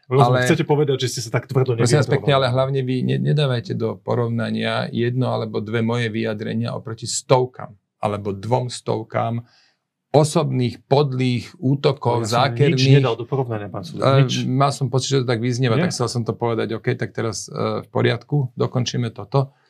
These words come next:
Speaker 2: My sme našu s-, úlohu, alebo našu, my sme našu povinnosť voči spoločnosti splnili a zaplatili sme za to vysokú cenu. To sú práve tie, e, klesajúce prefe-, preferencie. Ale urobili sme to, lebo sme vedeli, že nikto iný to nespraví a spraviť to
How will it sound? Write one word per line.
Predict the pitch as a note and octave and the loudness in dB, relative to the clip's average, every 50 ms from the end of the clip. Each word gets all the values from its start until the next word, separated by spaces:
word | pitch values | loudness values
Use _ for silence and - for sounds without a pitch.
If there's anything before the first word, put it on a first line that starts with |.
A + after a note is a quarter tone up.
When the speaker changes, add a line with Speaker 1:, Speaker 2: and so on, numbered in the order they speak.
| _ _ _ _ _ _ _ _ _ _ _ _ _ | _ _ _ _ _ _ _ _ _ _ _ _ _
Speaker 2:
My | - C3 E3 D#3+ - - - | 6 6 6 4 2 -6 -10
sme | - A#2 A#2+ A#2+ C3 C3 C3+ C3+ - _ _ _ _ | -6 -4 0 0 0 0 0 -4 -8 _ _ _ _
našu | _ - A#2+ A#2+ A#2 - - C3 | _ -4 -2 -2 -2 -2 -2 -4
s-, | B2 - - - - _ | -6 -6 -8 -18 -16 _
úlohu, | - A#2+ A#2 A#2+ A#2 A#2 G#2 A2 A#2+ A#2+ A#2 - | -2 -2 0 0 0 -2 -2 -2 -4 -4 -2 -2
alebo | A2 G#2+ A2 G#2+ G#2+ | -4 -4 -6 -6 -8
našu, | G#2 A2 G#2+ - - A#2 - - | -8 -8 -8 -6 -6 -6 -6 -6
my | C3 A#2+ | -6 -6
sme | A2+ A#2 A#2 | -4 -4 -4
našu | A2 A#2 A2+ - - - | -4 -4 -6 -8 -10 -2
povinnosť | - C#3+ C#3+ C#3+ D#3+ D#3 D3 C#3 B2 A2 | 2 4 4 4 4 2 2 0 0 -2
voči | A2+ A2 - - | -6 -10 -12 -14
spoločnosti | - - - G#2+ G2+ - - G#2 - - A#2+ | -14 -12 -10 -10 -8 -8 -10 -12 -14 -14 -12
splnili | - - - - - G2 G#2 A#2 C#3 D#3 D3+ - | -14 -14 -12 -8 -6 -2 0 2 2 2 2 2
a | G2+ G#2 | 0 0
zaplatili | F#2+ G2 A#2 D3+ - - - G3+ F3 C3+ - - B2+ A#2 A2 | 4 4 4 4 4 2 0 0 0 0 -2 -6 -6 -4 -4
sme | A2 G#2 G#2+ G#2+ G#2+ | -4 -4 -6 -6 -6
za | G#2+ F2+ G2+ F#2+ F#2+ | -6 -4 -4 -4 -4
to | F#2+ - A2+ A#2+ C#3 C3+ - _ _ _ | -4 0 0 0 0 0 -4 _ _ _
vysokú | - G#2+ A2 F#2+ - A2+ - - - | -4 -4 -4 -2 -4 -6 -6 -4 -6
cenu. | A#2 - - A2 A2 G#2 G2+ | -4 -2 -2 -2 -2 -4 -8
To | G2+ G2+ - | -10 -14 -14
sú | - - A2 | -14 -14 -10
práve | - G2+ G2+ G2+ G2 G2+ | -6 -6 -6 -6 -6 -10
tie, | F#2+ - G#2+ G2+ G2 F#2 - _ _ _ - - - _ _ _ | -10 -8 -6 -6 -6 -6 -8 _ _ _ -20 -20 -20 _ _ _
e, | - A#2+ A2 A2 G#2+ G#2+ G#2+ G#2+ G#2+ G#2+ G#2 G#2 A2 G#2 | 0 0 2 2 2 0 -2 -2 -2 -2 -2 -2 -4 -4
klesajúce | - - G#2+ G#2 - - A2+ A#2 A2 - A2+ A2+ | -4 -4 -4 -4 -2 -2 -2 -2 -4 -4 -6 -6
prefe-, | - A2 G#2+ G2 - A2+ A2+ - | -4 -6 -6 -4 -6 -8 -8 -8
preferencie. | - - G#2+ G#2+ G2+ - - G#2 F#2+ F2+ - - A#2+ | -8 -6 -6 -6 -6 -6 -8 -8 -10 -8 -2 2 4
Ale | C3 C3+ D3 | 4 6 6
urobili | F3 F3+ F#3 D#3 D#3 D3+ C#3+ C#3 | 4 4 4 4 2 2 2 0
sme | A#2+ B2+ C3 | 0 -2 -2
to, | B2+ - B2 | -2 -2 -4
lebo | A#2+ A2+ | -2 -2
sme | A#2+ G#2+ B2 | 0 2 2
vedeli, | A#2 A2 B2+ C3 C3 C3+ D3 D3 D3+ D#3 | 4 4 4 4 4 2 2 2 2 0
že | B2+ A#2+ A2 | 0 0 0
nikto | A#2+ C3+ C3+ B2+ B2+ | 0 0 0 0 -2
iný | B2 B2 A#2+ | -2 -4 -6
to | - B2 | -6 -8
nespraví | A2+ A2 G#2+ - - - A2+ A2+ A2+ C3 - | -8 -8 -10 -10 -10 -8 -6 -4 -4 -4 -2
a | - A2 A2 | -4 -4 -6
spraviť | - _ - - - - A#2 A#2 A#2 A#2 A#2 | -8 _ -16 -14 -6 -2 -2 0 -2 -2 -4
to | - | -6